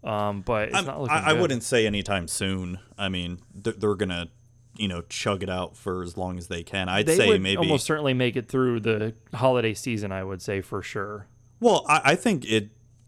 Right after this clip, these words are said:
Speaker 2: if I had to guess, it probably lasts a little bit longer. I would say anywhere from two to five years that they're probably,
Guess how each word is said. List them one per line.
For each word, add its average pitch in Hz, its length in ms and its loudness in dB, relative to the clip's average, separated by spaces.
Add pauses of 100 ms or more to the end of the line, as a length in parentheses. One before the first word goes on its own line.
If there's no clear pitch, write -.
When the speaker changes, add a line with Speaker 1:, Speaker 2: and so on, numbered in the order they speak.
(240)
Speaker 2:
if 127 160 4
I 143 200 6
had 151 300 2
to 113 280 6
guess, 101 580 2
it 104 180 0
probably 131 460 2
lasts 101 320 2
a 107 60 -4
little 95 200 -2
bit 90 120 -4
longer. 95 260 -4
I 101 140 2
would 143 120 -2
say 113 220 4
anywhere 101 260 0
from 95 240 -4
two - 200 -6
to 92 100 -2
five 90 280 -4
years 85 500 -14
that 87 180 -8
they're 92 160 -6
probably, 87 560 -10